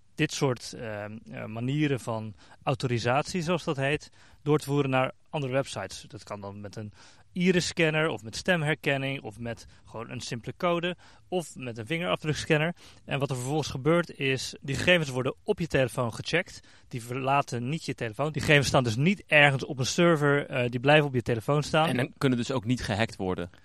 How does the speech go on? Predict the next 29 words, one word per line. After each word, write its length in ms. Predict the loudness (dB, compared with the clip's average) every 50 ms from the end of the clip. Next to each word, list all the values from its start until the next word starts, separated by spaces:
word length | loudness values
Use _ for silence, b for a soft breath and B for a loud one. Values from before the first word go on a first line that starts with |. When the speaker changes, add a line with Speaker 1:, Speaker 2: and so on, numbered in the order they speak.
| b b b
Speaker 2:
Dat 140 | -4 -4 -2
is 60 | -4
het 120 | -8 -6
voordeel 260 | -4 -2 -2 -2 0
daarvan. 300 | -2 -4 -4 -4 -6 -8 -8
Speaker 1:
Nou 240 | -2 4 6 8 8
ja, 180 | 8 8 6 6
eh, 180 | 4 2 2 4 4 4
Speaker 2:
Ja, 60 | 4 2
het 120 | 0 -2
kan 140 | -2 -2 -2
natuurlijk 280 | -2 -4 -6 -4 0 0
wel. 160 | 0 0 -2 -4
Speaker 1:
ja, 220 | -4 -4 -2 -2 -2
iemand 300 | -2 0 0 0 0 2
kan 200 | 2 4 4 4
je 140 | 4 2
vingerafdruk 760 | 2 2 2 2 2 0 -2 0 2 4 4 4 2 -2 -16 -4
kopiëren 560 | 2 4 4 4 4 2 2 4 4 4 4 2
op 80 | 2
de 60 | 2
een 60 | 2 2
of 60 | 2
andere 160 | 2 2 2 2
manier. 380 | 2 2 0 0 0 -2 -4
Er 60 | -4 -4
zijn 160 | -2 -2 0
altijd, 460 | 2 2 4 4 4 4 4 2 -2
eh, 80 | -6